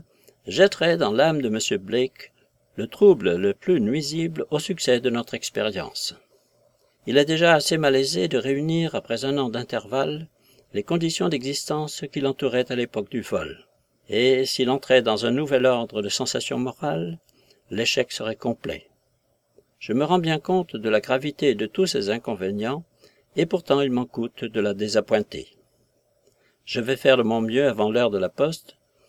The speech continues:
pour trouver un moyen qui me permette de lui dire « Oui », sans contrarier en rien le succès de l'épreuve que j'ai proposée moi-même à monsieur Blake.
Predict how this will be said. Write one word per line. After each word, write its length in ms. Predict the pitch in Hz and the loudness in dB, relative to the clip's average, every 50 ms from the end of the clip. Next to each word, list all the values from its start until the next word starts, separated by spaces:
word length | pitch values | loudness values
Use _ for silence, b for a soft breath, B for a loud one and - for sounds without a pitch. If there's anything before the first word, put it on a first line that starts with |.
| b b b b b b _ _ _ _ | b b b b b b _ _ _ _
pour 120 | - 123 | -8 -8
trouver 300 | - - 196 175 175 185 | -2 -2 0 2 4 4
un 80 | 175 160 | 4 4
moyen 420 | 143 139 139 147 156 175 180 180 | 4 4 2 4 2 2 0 0
qui 140 | 170 - 139 | -2 -4 -4
me 120 | 120 120 120 | -4 -4 -2
permette 520 | - 147 151 156 156 147 139 - - 113 | -2 -4 -4 -2 0 0 -2 -2 -2 -6
de 180 | 107 107 117 117 | -4 -2 -4 -4
lui 240 | 113 110 120 120 | -2 -2 -4 -4
dire « 320 | 117 113 117 104 95 87 90 92 | -4 -4 -4 -4 -4 -4 -8 -4
Oui », 220 | 123 165 190 208 - _ b b b b b b | -2 -2 -2 -2 -4 _ b b b b b b
sans 220 | - - 196 196 | 4 6 6 6
contrarier 640 | 196 - 160 143 - - 135 135 135 131 127 110 101 | 6 2 -2 -2 -2 -2 -2 -2 0 0 2 2 2
en 60 | 98 | 2
rien 480 | 104 - - 131 139 151 165 170 160 135 | 0 -4 -4 -2 -2 0 0 -2 -2 -2
le 120 | 104 104 | -4 -4
succès 440 | - - 131 123 - - - 135 120 | -4 -6 -8 -8 -4 0 2 2 2
de 80 | 104 | 2
l'épreuve 640 | 101 104 117 - - - 135 135 139 131 - - 117 | -2 -4 -4 -6 -4 -2 -2 -2 -2 -6 -8 -14 -12
que 120 | - - 113 | -8 -6 -4
j'ai 140 | 110 120 | -4 -4
proposée 500 | - - 131 110 - 127 120 110 110 117 | -4 -6 -8 -6 -4 -4 -4 -2 -2 -2
moi-même 640 | 110 110 135 143 135 120 107 220 113 110 113 120 120 - _ _ - | -2 0 0 0 0 0 -2 -2 -2 -4 -4 -6 -10 -14 _ _ -8
à 80 | 101 | -4
monsieur 260 | 107 113 101 - 113 101 | -4 -4 -4 -4 -6 -6
Blake. 480 | 95 95 80 - - _ - - _ | -4 -6 -8 -10 -12 _ -20 -20 _